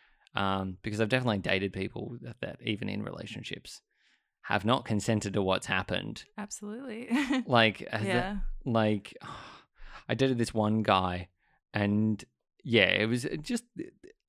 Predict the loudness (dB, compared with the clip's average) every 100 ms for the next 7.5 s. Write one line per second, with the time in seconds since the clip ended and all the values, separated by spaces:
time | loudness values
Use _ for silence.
0 | _ -20 -18 2 6 6 6 4 6 6
1 | 4 4 2 2 0 -2 2 2 2 2
2 | -2 -2 -2 -2 2 2 4 2 2 0
3 | 0 0 0 -4 -4 -2 -2 2 2 2
4 | 0 -4 -2 0 0 -2 -8 _ _ _
5 | _ _ -2 2 2 2 -2 -2 -2 -2
6 | 0 -2 -6 _ _ -4 -4 -2 -2 0
7 | 0 0 -2 -2 -8